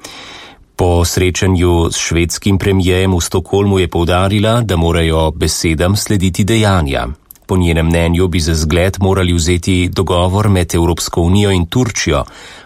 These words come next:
v pogovore pa bo treba vključiti tudi severnoafriške države. Le Pen je dejal, da je potrebno ljudem zagotoviti takšne pogoje,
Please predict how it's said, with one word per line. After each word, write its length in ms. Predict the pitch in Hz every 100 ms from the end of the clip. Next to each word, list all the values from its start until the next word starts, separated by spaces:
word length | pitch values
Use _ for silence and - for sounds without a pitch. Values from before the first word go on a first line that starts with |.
| -
v 80 | 113
pogovore 520 | 113 104 110 127 123
pa 100 | 107
bo 140 | 87
treba 320 | - 95 90 92
vključiti 500 | 87 82 - 107 101
tudi 440 | 101 90 95 92 -
severnoafriške 1040 | - 117 107 92 80 73 - 73 - 90
države. 540 | 85 78 180 76 127 113 - _ - - - - - - -
Le 140 | 92
Pen 380 | 95 - 127 131
je 220 | 131 120 117
dejal, 460 | 120 98 107 127
da 80 | 107
je 220 | 87 82
potrebno 500 | 82 90 87 90 92
ljudem 460 | 87 87 76 90 101
zagotoviti 680 | 90 95 90 90 92 90 87
takšne 460 | 87 80 - 101
pogoje, 460 | 104 92 90 95 98